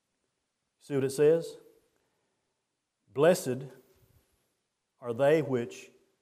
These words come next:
do hunger." Do hunger. Do you have that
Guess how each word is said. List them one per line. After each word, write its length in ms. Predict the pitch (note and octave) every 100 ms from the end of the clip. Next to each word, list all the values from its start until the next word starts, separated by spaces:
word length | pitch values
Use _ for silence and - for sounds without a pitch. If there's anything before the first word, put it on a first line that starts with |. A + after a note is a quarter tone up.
| _ _ _ _ _ -
do 240 | C3+ B2
hunger." 320 | G2+ F2 E2+ - _ _ _ _ _ _ _ _ _ _ _ _ _ _ _ _ _
Do 180 | C#3 B2
hunger. 360 | G#2+ F2+ - _ _ _ _ _ _ _ _ _ _ _ _ _ _ _
Do 80 | A2+
you 100 | B2
have 260 | B2 C#3 C3
that 220 | C3+ C3